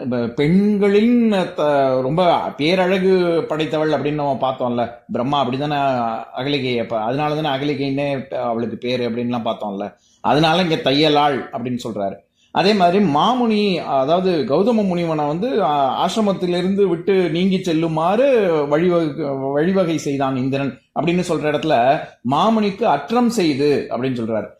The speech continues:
அது நம்ம எவ்-, நான் பல இடங்கள்ல பார்த்திருக்கோம். போன பாட்டுல கூட, ஆ, "அவ்வியம் அவித்த சிந்தை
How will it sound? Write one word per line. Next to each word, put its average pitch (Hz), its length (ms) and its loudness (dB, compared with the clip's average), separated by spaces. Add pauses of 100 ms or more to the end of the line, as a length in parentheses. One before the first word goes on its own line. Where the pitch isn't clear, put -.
(160)
அது 123 200 0
நம்ம 143 260 2
எவ்-, 113 360 -2
நான் 110 240 -4
பல 117 280 0
இடங்கள்ல 160 440 2
பார்த்திருக்கோம். 139 540 0 (400)
போன 165 200 0
பாட்டுல 170 360 2
கூட, 170 440 2
ஆ, 135 480 0
"அவ்வியம் 165 640 -2
அவித்த 147 400 0
சிந்தை 160 540 -2